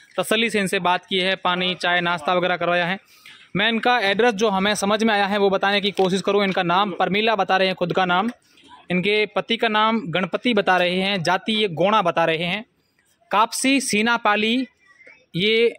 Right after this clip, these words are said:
इनके क्षेत्र का नाम पड़ता है, नवापुरा तहसील, नवापुरा जिला और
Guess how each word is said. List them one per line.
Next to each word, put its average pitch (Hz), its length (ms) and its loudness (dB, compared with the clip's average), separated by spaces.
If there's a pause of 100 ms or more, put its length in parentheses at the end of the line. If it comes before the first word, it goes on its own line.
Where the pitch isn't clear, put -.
इनके 196 240 -2
क्षेत्र 202 320 -2
का 220 100 0
नाम 202 220 0
पड़ता 202 260 -2
है, 226 140 0
नवापुरा 202 640 0
तहसील, 208 520 -2 (460)
नवापुरा 214 460 2
जिला 180 400 0
और 214 440 -2